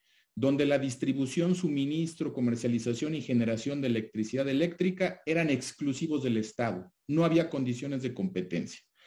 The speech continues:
Lo que tenemos en la reforma del dos mil trece es la decisión del constituyente de decir, se queda como área estratégica el suministro y distribución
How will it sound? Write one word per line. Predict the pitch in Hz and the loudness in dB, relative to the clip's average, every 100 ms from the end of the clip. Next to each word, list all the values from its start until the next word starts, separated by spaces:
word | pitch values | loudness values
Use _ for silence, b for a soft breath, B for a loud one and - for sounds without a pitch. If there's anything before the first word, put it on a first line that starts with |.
| B B 135 | B B 2
Lo | 160 | 4
que | 170 | 4
tenemos | 175 180 233 254 - | 2 4 6 4 6
en | 175 | 4
la | |
reforma | 156 156 185 190 | 4 4 6 6
del | 165 | 6
dos | 147 | 4
mil | 165 180 | 2 2
trece | 165 156 - 160 - _ - | 2 0 2 -2 -2 _ -4
es | 156 156 - | 0 0 0
la | 135 139 | 2 4
decisión | 139 143 147 - 262 | 4 0 -2 -4 -4
del | 285 220 | -2 0
constituyente | 175 170 156 156 151 160 160 139 | 0 -2 -4 -2 0 0 0 -2
de | 127 | 0
decir, | 120 131 131 120 _ _ _ - | 0 0 -2 -2 _ _ _ -12
se | - 160 156 | 0 0 2
queda | 214 240 - | 2 2 2
como | 151 143 156 | 0 0 2
área | 165 165 | 4 4
estratégica | - 131 123 147 143 131 120 120 110 - _ | 2 0 0 0 -2 -2 -4 -2 -4 -6 _
el | 127 127 | 2 4
suministro | 120 151 160 214 214 196 | 4 4 6 6 6 2
y | |
distribución | 147 135 131 131 127 220 330 359 | 2 -2 -2 0 0 0 0 -4